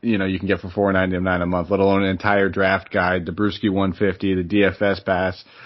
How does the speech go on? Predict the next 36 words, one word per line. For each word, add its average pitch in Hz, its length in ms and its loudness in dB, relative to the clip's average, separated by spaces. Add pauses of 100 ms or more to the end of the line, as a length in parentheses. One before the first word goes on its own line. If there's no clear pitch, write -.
(140)
uh, 90 320 4
the 92 140 -2
all-in-ones, 107 840 2
uh, 95 240 -4
fantasy 104 380 -2
season 95 340 -4
tools, 113 460 0 (320)
uh, 90 180 2
the 90 120 -2
gambling 123 500 4
guide. 120 340 2
I 123 120 -2
mean, 123 140 0
we're 127 100 -2
talking 117 340 -4
everything, 82 420 -8
four 110 140 -4
ninety-nine 92 380 -4
a 76 40 -10
month. 71 240 -14
So 82 220 -6 (340)
go 123 140 4
check 127 240 2
that 113 140 4
out, 104 180 2
guys. 101 320 2
Uh, 90 260 -4
we 101 120 -4
just 104 240 -4
included 98 380 -2
that 95 220 0
into 92 300 -4
the 87 140 -6
Discord 92 560 -4
as 85 120 -14
well. 85 340 -2